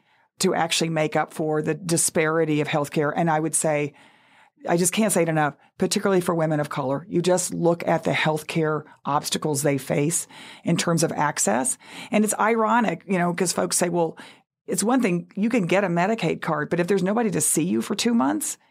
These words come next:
it's not worth a whole lot." And that is literally what women face, uh, in this country.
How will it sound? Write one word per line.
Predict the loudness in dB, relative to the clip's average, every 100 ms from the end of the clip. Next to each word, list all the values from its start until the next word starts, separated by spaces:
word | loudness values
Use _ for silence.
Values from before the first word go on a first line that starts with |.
| _
it's | -2 2
not | 2 0 0
worth | -2 0
a | -2
whole | -2 -4
lot." | -4 -4 -2
And | 0
that | 2 2
is | 2
literally | 2 2 2
what | 0 0
women | 0 0 0
face, | -2 -2 -2 -2 -4 -2
uh, |
in | -2 0 -2 0 0
this | -2 -4
country. | -4 -4 -8 -10